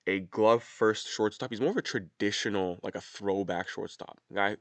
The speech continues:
a guy with a very strong glove, but, you know, kinda light on the bat by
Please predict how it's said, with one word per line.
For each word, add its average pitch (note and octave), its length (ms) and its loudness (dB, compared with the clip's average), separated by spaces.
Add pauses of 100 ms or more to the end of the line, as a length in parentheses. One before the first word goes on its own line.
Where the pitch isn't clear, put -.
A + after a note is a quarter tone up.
(160)
a - 60 -10
guy G2 140 4
with F#2+ 140 0
a F2+ 40 -6
very G2 280 2
strong G2 480 0
glove, F#2 280 0
but, D2+ 160 -6 (600)
you - 80 0
know, F#3 140 0 (420)
kinda F#3+ 220 6
light A2+ 260 6
on G#2 140 0
the G2 80 -2
bat F#2+ 340 -4 (100)
by F2 600 -2